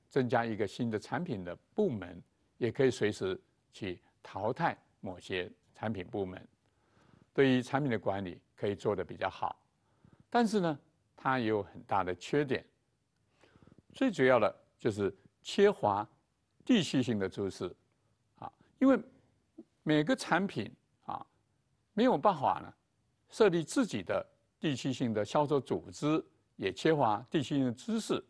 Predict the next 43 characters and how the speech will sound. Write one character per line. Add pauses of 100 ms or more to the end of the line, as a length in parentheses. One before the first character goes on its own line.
(340)
所
以
呢， (260)
公
司 (200)
就
会
失
去
很
多
市
场 (180)
的
行
销
机
会。 (1000)
另
外， (400)
各
个
产
品
部
门 (240)
在
国
际
市
场
上
面
呢， (240)
往
往 (200)
步
调 (220)
也
不
会
一
致，